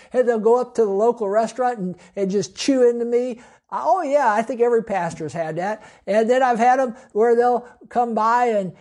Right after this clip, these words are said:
and, and, and, and, you know, say, "Good message," and they really meant it, you know. <laughs> Had a lot of good people, had a lot of not so good people, but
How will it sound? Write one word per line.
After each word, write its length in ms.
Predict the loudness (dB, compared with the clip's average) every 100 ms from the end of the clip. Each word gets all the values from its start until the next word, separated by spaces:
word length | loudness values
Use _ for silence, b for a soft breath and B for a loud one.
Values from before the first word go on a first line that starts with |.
| b
and, 280 | -4 -4 -6
and, 260 | -4 -4 -4
and, 320 | -6 -6 -6 -4
and, 320 | -2 -2 -4
you 160 | -2 0
know, 120 | 0
say, 260 | 0 0
"Good 220 | 2 0 2
message," 460 | 0 0 -2 0
and 120 | 0
they 100 | 2
really 260 | 2 2 2
meant 280 | 0 -6 -10
it, 160 | -10
you 120 | -6 -6
know. 260 | -6 -8 -14 -20
<laughs> 140 | _
Had 160 | 0 2
a 80 |
lot 220 | 4 4 2
of 100 | 2
good 220 | 0 0
people, 320 | -4 -2 -2
had 160 | -2 -2
a 40 |
lot 180 | -2 -2
of 60 |
not 300 | -2 -2 -2
so 140 | -4 -2
good 240 | -2 0
people, 340 | 0 0 0 0
but 240 | 0